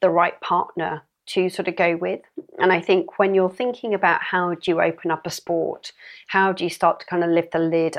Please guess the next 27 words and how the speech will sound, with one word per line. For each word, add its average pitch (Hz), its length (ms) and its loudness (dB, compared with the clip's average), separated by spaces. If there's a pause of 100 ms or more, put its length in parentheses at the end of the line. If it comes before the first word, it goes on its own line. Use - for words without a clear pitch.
and 160 160 -2
tell 190 440 0
those, 160 580 -2 (100)
um, 165 180 0
behind 180 340 -4
the 165 60 -8
scenes 170 320 -8
stories, - 640 -4 (680)
Netflix - 640 -2
is 175 220 0
just - 480 -2 (100)
at 185 160 -2
the - 80 -14
top 165 220 -2
of - 60 -10
their 160 160 -2
game. - 360 -2 (360)
Um, 160 480 2
so - 160 -4
huge 220 380 -6
kind 190 160 0
of 170 40 2
membership 160 500 -2
numbers 165 360 -2
across 160 320 -4
the - 80 -10
world, 156 340 0